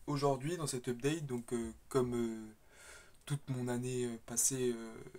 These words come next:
l'année deux mille vingt-trois, c'est une mock, euh, sur le thème Seconde Guerre mondiale, donc ce qui a un peu créé, euh, le commencement de ma chaîne avec les Lego Star Wars, pour ceux qui s'en souviennent.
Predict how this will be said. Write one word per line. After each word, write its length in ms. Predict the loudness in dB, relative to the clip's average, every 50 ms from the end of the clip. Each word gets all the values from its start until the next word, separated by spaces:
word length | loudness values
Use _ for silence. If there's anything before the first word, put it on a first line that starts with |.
| -16 -16 -16 -16 -16 -18 -20 -20 -20 -20 -20 -20 -20 -20 -20 -20 -20 -20 -20 -18 -16 -12 -4 -2
l'année 220 | 0 0 0 0
deux 100 | 0 -2
mille 140 | -4 -2 -2
vingt-trois, 520 | -4 -6 -6 -6 -6 -2 2 2 2 0 -2 -8 -14 -14 -14 -14 -16 -12 0
c'est 300 | 2 2 2 4 2 2
une 100 | 2 2
mock, 360 | 4 2 2 0 -2 -4 0
euh, 520 | 2 4 6 6 6 6 4 2 0 0 -2
sur 200 | -2 -4 -2 0
le 120 | 0 0
thème 180 | 0 0 0 0
Seconde 300 | 0 -2 0 -2 -4 -2
Guerre 120 | -4 -4
mondiale, 480 | -4 -4 -4 -4 0 2 2 2 2 0 -4 -10 -20 _ -20 -20 -18 -14 -10
donc 180 | -8 -4 -2
ce 100 | -2 -2
qui 100 | 0 0
a 60 | 0
un 60 | 0 0
peu 220 | 0 -4 -6 -6 -6 -6
créé, 420 | -4 2 4 4 6 6 6 4
euh, 140 | 4 4 2
le 100 | 2 -2
commencement 460 | -2 -4 -4 -4 -4 -4 -4 -2 -4
de 40 | -2
ma 120 | -2 -2
chaîne 360 | 0 2 2 2 2 2 0 -2 -4 -12 -18 -18 -10 -6
avec 260 | 0 0 0 2 2
les 80 | 0 2
Lego 200 | 2 2 2 0
Star 240 | -2 -2 -2 -2 0
Wars, 200 | 0 -2 -2 -4 -14
pour 160 | -16 -16 -14 -12
ceux 140 | -10 -10
qui 100 | -10 -8
s'en 160 | -8 -6 -4 -4
souviennent. 400 | -4 -4 -2 -2 -2 -4 -4